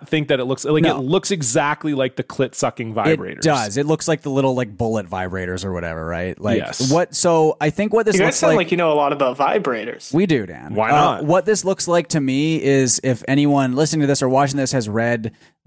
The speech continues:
Speaker 2: the Three Body Problem series, there's, uh, little alien craft that are sent from another, uh, star system, and they're called droplets,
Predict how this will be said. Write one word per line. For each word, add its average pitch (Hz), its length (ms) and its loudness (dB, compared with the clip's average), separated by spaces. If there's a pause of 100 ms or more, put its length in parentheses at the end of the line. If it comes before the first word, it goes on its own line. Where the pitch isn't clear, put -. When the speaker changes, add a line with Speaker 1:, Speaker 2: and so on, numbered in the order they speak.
Speaker 2:
the 120 120 2
Three 131 260 0
Body 127 300 2
Problem 127 600 -2
series, 147 520 2
there's, 120 460 0 (100)
uh, 104 560 0
little 143 260 2
alien 131 480 0
craft 123 560 -2 (280)
that 117 100 2
are 113 80 2
sent 147 360 0
from 131 200 -2
another, 123 640 0 (100)
uh, 101 480 -2
star 196 300 2
system, 135 460 -2 (260)
and 123 120 0
they're 127 120 2
called 135 320 0
droplets, 117 720 -2